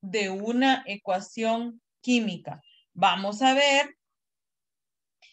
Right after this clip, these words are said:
aquellos componentes que tienen las ecuaciones químicas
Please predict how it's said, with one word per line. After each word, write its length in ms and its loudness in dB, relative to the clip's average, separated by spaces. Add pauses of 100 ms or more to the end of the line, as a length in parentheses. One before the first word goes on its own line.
(160)
aquellos 640 -6
componentes 960 2
que 160 -6
tienen 500 -4
las 240 0
ecuaciones 840 -2
químicas 640 0